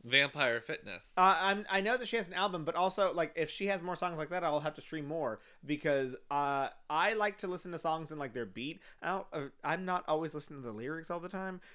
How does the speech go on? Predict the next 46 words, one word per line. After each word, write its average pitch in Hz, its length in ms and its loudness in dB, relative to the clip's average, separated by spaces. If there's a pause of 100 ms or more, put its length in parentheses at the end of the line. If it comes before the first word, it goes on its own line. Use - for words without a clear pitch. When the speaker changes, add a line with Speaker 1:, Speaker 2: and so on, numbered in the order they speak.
(160)
Speaker 2:
because 147 320 2
I 147 200 4 (140)
like 151 320 2
to 156 60 -2
listen 147 240 -2
to 139 80 0
music 120 260 -6
when 120 120 -6
I'm 160 100 -4
running. 233 300 0
So 127 380 0 (320)
if 151 120 2
I 156 60 6
have 170 160 2
a 175 40 -4
good 151 140 0
beat 175 140 -2
when 175 100 0
I'm 165 100 -2
running, 196 280 0
I'll 156 100 2
go 175 200 0
for 113 200 -6
it. - 140 -14
So, 127 240 0 (280)
<laughs> - 260 -18 (440)
are - 60 -2
we 180 80 0
recording? 180 260 -6 (460)
Speaker 1:
Yes. - 320 -10 (100)
Speaker 2:
Okay. 139 160 0 (160)
Speaker 1:
Uh, 131 200 6 (100)
it 180 120 0
reminds 196 380 0
me 196 120 -6
of 180 100 -4
that 175 180 -2
song 185 200 -6
that 165 120 -4
I 160 40 -4
was 160 180 -6
obsessed - 380 -8
with. 90 140 -8 (180)
That 104 220 -6
Speaker 2:
Oh, 214 120 12
yeah. 247 360 10